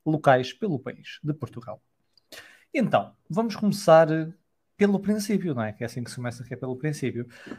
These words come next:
As emoções afetam a nossa percepção e tomada de decisão. Ou seja,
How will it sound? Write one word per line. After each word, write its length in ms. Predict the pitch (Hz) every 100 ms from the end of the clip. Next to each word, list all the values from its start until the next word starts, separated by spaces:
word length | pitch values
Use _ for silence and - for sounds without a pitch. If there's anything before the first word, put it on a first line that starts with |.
| _ _
As 120 | 214
emoções 480 | 247 247 - 156 143
afetam 420 | 160 - 165 165
a 40 | 165
nossa 280 | 170 156 170
percepção 460 | - 156 147 175
e 40 | 175
tomada 300 | 147 165 147
de 60 |
decisão. 400 | - 135 110 90 - _ _ _ _ _ _ _ _ _ _
Ou 120 | 185
seja, 320 | - 113 92